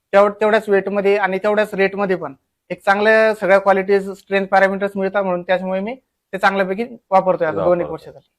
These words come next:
Speaker 2: क्या बात आहे. आणि आता अगदी शेवटचा प्रश्न, ते म्हणजे या फील्डमध्ये जे तरुण इंजिनियर्स येत आहेत,
Speaker 1: हम्म.
Speaker 2: तुमचे मित्र येत आहेत, ज्युनियर्स
Speaker 1: हम्म.
Speaker 2: येत आहेत, त्यांना तुम्ही काय सल्ला द्याल या क्षेत्रात येण्यापूर्वी?
Speaker 1: या क्षेत्रात म्हणजे,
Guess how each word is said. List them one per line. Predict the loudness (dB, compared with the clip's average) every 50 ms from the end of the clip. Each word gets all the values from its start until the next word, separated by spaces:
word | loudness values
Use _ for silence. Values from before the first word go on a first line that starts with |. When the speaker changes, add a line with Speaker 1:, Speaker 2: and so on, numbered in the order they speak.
| _ -8
Speaker 2:
क्या | -6 -6 -6
बात | -8 -10 -16 -20 _
आहे. | _ _ _ _ _ _ _ _ -10
आणि | -8 -6 -6
आता | -4 -4 -4
अगदी | -6 -6 -8 -10
शेवटचा | -8 -8 -8 -8 -8 -8
प्रश्न, | -10 -10 -10 -12 -12
ते | -10 -10
म्हणजे | -10 -10 -10 -8 -6
या | -6 -6
फील्डमध्ये | -6 -8 -12 -12 -10 -10 -12 -10 -10 -10 -12
जे | -12 -12 -12 -12 -12
तरुण | -12 _ -10 -10 -8 -8 -8 -8
इंजिनियर्स | -8 -8 -10 -10 -10 -10 -10 -10 -12
येत | -16
आहेत, | -14 -12
Speaker 1:
हम्म. | -14 -14 -16
Speaker 2:
तुमचे | -20 -20 -20 -18
मित्र | -16 -16 -14 -10 -10 -10
येत | -10 -10 -12
आहेत, | -16 -16
ज्युनियर्स | -12 -10 -6 -4 -2 -2 -2
Speaker 1:
हम्म. | -4 -8 -12
Speaker 2:
येत | -14
आहेत, | -14 -18 _ _ _ _ _ _ _
त्यांना | -4 -4 -2 -2
तुम्ही | -4 -4 -6 -6 -4
काय | -2 -2 -2 -2
सल्ला | -2 -4 -4 -4 -4 -4
द्याल | -4 -6 -8 -10 -12 -16 -16
या | -18 -18
क्षेत्रात | _ -20 -18 -16 -14 -12
येण्यापूर्वी? | -12 -12 -14 -14 -16 _ -20 -20 -20 _ _ _ _ -6 -2
Speaker 1:
या | 0 0 0
क्षेत्रात | -2 -6 -6 -4 -2 -2 -2 -2
म्हणजे, | -4 -6 -4 -2 -2 -2 -2 -4